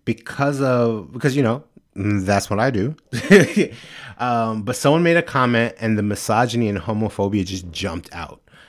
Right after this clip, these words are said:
Um, and it was like, it was, it was a passing comment. And, you know, the old me, I think I would have just been, like, too scared to rock the boat or ruffle feathers.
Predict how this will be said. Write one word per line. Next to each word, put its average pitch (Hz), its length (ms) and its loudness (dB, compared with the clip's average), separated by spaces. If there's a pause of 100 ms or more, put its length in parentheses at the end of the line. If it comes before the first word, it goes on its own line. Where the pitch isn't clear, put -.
(180)
Um, 87 600 -8
and 113 120 -4
it 117 60 2
was 110 160 -2
like, 120 160 -2
it 135 80 -4
was, 156 240 0 (100)
it 185 60 -2
was 190 160 0
a 131 40 -6
passing 117 360 0
comment. 78 380 -12 (1040)
And, 113 320 2
you 143 60 2
know, 139 100 4
the 117 140 0
old 139 280 2
me, 120 320 4
I 98 140 0
think 139 220 -2
I 143 60 6
would 131 160 2
have 98 140 0
just - 320 -8
been, 95 180 0
like, 90 420 -4
too 120 180 -4
scared 110 300 -2
to 107 120 -8
rock 87 220 -4
the 92 80 -6
boat 147 240 6
or 101 120 -2
ruffle 95 280 -6
feathers. 135 640 -2